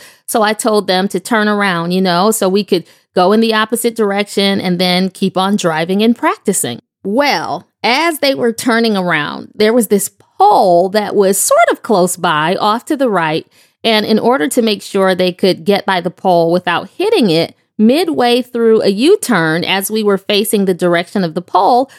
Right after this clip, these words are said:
I told them to just put their foot on the brake and put the car in reverse. But I think the combination of them being a newbie driver, being a little nervous, and still being a little unsure in these early stages of how to distinguish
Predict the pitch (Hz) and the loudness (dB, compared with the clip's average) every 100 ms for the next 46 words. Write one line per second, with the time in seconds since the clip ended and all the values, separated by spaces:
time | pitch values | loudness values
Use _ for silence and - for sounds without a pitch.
0 | _ _ 262 269 262 262 226 240 262 208 | _ _ -6 -2 0 0 0 0 -2 -2
1 | 202 - 247 233 262 262 240 233 247 254 | -2 -2 -4 -2 -2 0 0 2 2 0
2 | 202 180 180 175 - 180 180 190 175 - | 0 2 2 0 -2 0 0 0 -2 -2
3 | 190 - 180 160 160 - 175 185 190 302 | -6 -4 -2 0 0 -4 -4 -4 -2 0
4 | 359 185 165 - - _ _ _ - 247 | 2 0 -2 -4 -8 _ _ _ -4 -2
5 | 247 247 403 415 302 269 233 220 208 233 | -2 0 -2 -2 -2 -2 0 0 -2 -2
6 | 240 202 180 196 185 190 190 190 175 175 | -2 -2 -2 -2 -2 -2 -2 -2 0 2
7 | 208 214 208 190 185 185 185 185 180 175 | 2 0 -2 -2 0 0 -2 0 0 0
8 | 185 180 180 202 220 196 190 190 190 185 | 0 0 0 2 2 2 0 0 0 0
9 | 185 196 - - 523 508 453 427 415 415 | 0 0 0 -2 0 0 0 0 0 0
10 | 415 - 359 - - - 339 311 - - | -2 -4 -4 -2 -2 -2 0 0 -2 -2
11 | 220 147 - - 233 240 247 - 214 214 | 0 0 -4 -4 0 2 2 0 0 2
12 | 220 - 180 180 185 180 - 208 202 185 | 0 -2 -4 -2 -2 -2 -4 -6 -4 -4
13 | 190 - 214 196 170 170 | -4 -2 -2 2 2 0